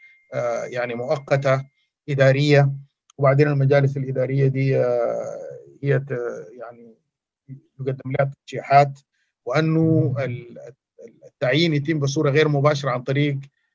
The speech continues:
ال-، ال-، الحصة في ال-، في البنوك. يعني مثلًا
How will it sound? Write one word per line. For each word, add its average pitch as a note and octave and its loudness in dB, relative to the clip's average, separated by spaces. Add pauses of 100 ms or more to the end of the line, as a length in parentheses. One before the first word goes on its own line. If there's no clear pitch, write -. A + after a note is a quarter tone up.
(260)
ال-، B2 -14
ال-، A#2 -10 (260)
الحصة - -2
في C#3 -4
ال-، A2+ -8
في - -10
البنوك. C3+ -2
يعني B2+ -6
مثلًا C#3+ 0